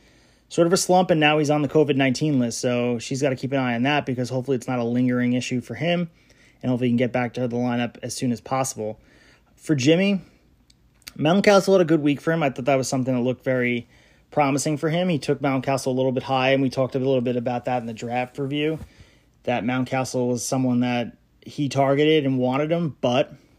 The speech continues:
he went a little bit high. Who knows what would have happened if he just waited? He probably would have been there for him. Uh, Jimmy wound up picking up India, who I dropped as his second baseman, or I think he's playing him at third, depending on where he wants to put him. Uh, so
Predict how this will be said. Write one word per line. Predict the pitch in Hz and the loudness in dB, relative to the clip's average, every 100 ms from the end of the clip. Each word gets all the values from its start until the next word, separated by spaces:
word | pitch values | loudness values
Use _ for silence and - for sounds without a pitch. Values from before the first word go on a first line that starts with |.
| _ _ - | _ _ -20
he | - 135 131 | -8 -2 -2
went | 123 147 | 0 -2
a | 107 | -2
little | 139 139 | -2 0
bit | 143 135 | 0 0
high. | 139 143 | 2 2
Who | 160 143 | 2 0
knows | 139 135 120 | 2 0 0
what | 127 117 | -2 -2
would | 135 | -4
have | 131 | -4
happened | 131 127 135 127 127 _ _ _ - | -4 -2 -4 -4 -6 _ _ _ -8
if | 117 | -4
he | |
just | 135 123 | -2 -2
waited? | 113 123 127 180 | 0 0 2 0
He | 170 | 0
probably | 135 127 127 | -2 0 2
would | 123 | 2
have | 117 | 0
been | 123 | 0
there | 139 170 | 0 0
for | 180 190 | 0 0
him. | 220 214 _ _ _ _ _ _ _ _ _ - - - _ _ _ - | 0 -4 _ _ _ _ _ _ _ _ _ -20 -20 -20 _ _ _ -6
Uh, | 131 131 127 | 0 0 0
Jimmy | 131 175 | 0 2
wound | 175 160 | 4 4
up | 147 | 4
picking | 165 156 156 | 2 2 0
up | 127 | 0
India, | 156 151 147 | 0 4 4
who | 131 147 | 4 2
I | 139 143 | 4 4
dropped | 139 123 120 120 - - - | 2 0 -2 -4 -8 -20 -10
as | - 135 | -4 -4
his | 127 117 | -2 -2
second | 143 123 123 | -2 -2 -2
baseman, | 120 117 127 131 | -2 -4 -4 -2
or | 123 120 117 - | -2 -4 -6 -10
I | 123 | -8
think | 139 | -6
he's | 123 | -6
playing | - 135 | -2 0
him | 123 | 0
at | 113 | -2
third, | - 127 120 | -2 -2 -2
depending | 113 127 123 120 | -4 -4 -2 0
on | 117 117 117 | -2 -4 -6
where | - | -6
he | 127 | -4
wants | 123 - | -4 -6
to | - | 0
put | 180 151 | 4 4
him. | 139 131 _ - _ _ _ _ | 0 -6 _ -20 _ _ _ _
Uh, | - 120 117 | -4 -2 -2
so | - 131 127 127 120 | 0 2 4 2 0